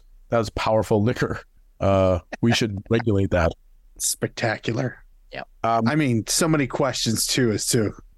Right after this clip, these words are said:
Speaker 2: why. a-, anyway, never mind. Just
Speaker 1: Yeah.
Speaker 2: this,
Speaker 1: Yeah, yeah,
Speaker 2: this
Speaker 1: yeah.
Speaker 2: is not the Jägermeister, Jägermeister podcast is next week, so we'll
Speaker 1: Yeah.
Speaker 2: save it for that.
Speaker 1: <laughs> It's sponsored by Jägermeister.
Speaker 2: <laughs>
Speaker 1: We, we're
Speaker 2: No,
Speaker 1: changing
Speaker 2: no,
Speaker 1: our
Speaker 2: so
Speaker 1: logo.
Speaker 3: Wait,
Speaker 2: surprisingly
Speaker 3: wait, wait.
Speaker 2: sponsored by Eintracht Braunschweig.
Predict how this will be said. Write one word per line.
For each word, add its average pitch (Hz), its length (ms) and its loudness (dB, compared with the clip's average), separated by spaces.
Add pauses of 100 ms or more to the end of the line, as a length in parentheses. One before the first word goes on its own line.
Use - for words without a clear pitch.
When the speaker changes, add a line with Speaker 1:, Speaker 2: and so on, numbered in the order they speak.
(680)
Speaker 2:
why. 143 840 2
a-, 143 380 0
anyway, 110 560 -2
never 123 160 -2
mind. 107 200 -2
Just - 300 -4 (160)
Speaker 1:
Yeah. 113 160 2 (120)
Speaker 2:
this, 139 220 -8
Speaker 1:
Yeah, 107 80 4
yeah, 101 60 4
Speaker 2:
this 92 180 4
Speaker 1:
yeah. 160 40 0
Speaker 2:
is 135 100 -4
not 165 200 -2 (380)
the 160 140 4
Jägermeister, 175 560 0 (160)
Jägermeister 160 520 0
podcast 123 500 -2
is 98 80 -12
next 107 240 -6
week, 104 240 -8 (180)
so - 160 -4
we'll 117 120 4
Speaker 1:
Yeah. - 20 2
Speaker 2:
save 113 220 -2
it 104 100 -10
for 110 80 -6
that. 208 220 0
Speaker 1:
<laughs> 320 100 -4 (400)
It's - 120 2
sponsored 127 400 0
by 117 240 2 (380)
Jägermeister. 95 640 0 (400)
Speaker 2:
<laughs> 117 60 -6 (560)
Speaker 1:
We, 165 120 4 (100)
we're 160 100 2
Speaker 2:
No, - 20 0
Speaker 1:
changing - 380 2
Speaker 2:
no, - 80 4
Speaker 1:
our 127 80 2
Speaker 2:
so 117 140 2
Speaker 1:
logo. - 280 -2
Speaker 3:
Wait, 170 100 2
Speaker 2:
surprisingly 262 400 2
Speaker 3:
wait, 190 100 4
wait. 180 80 2
Speaker 2:
sponsored 196 360 0
by 175 140 0
Eintracht 165 480 -2
Braunschweig. 139 480 -4